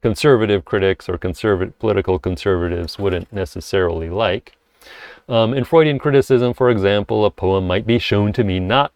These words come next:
what it would be tr-, traditionally construed as, but as an expression of, say, the Oedipus complex. And this,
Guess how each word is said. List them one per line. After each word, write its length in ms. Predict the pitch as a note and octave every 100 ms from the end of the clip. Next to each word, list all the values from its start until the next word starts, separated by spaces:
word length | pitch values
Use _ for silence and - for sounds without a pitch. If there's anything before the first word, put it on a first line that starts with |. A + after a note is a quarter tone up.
| -
what 180 | G#2+ G#2
it 100 | A#2
would 180 | G#2 F2
be 160 | F2+
tr-, 220 | - - G#2 - -
traditionally 540 | G2+ C3 - G2 A2 -
construed 680 | G#2+ - - A3+ A#3 G3+
as, 580 | F#2+ E2+ E2+ B2 F3 - _ _ _ -
but 160 | G#2+ G#2+
as 300 | A#2 A2+ A2+
an 80 |
expression 580 | A#2 - - A2 - A2+
of, 340 | G#2+ G2+ F#2+ - _ - _
say, 400 | - G2+ G#2 -
the 160 | - G#2
Oedipus 440 | A2 G#2 - F#2+ -
complex. 720 | - B2 G2 F#2+ - - - _ _ _ _ _ _ _ _ _ -
And 160 | F#2
this, 240 | F#2+ -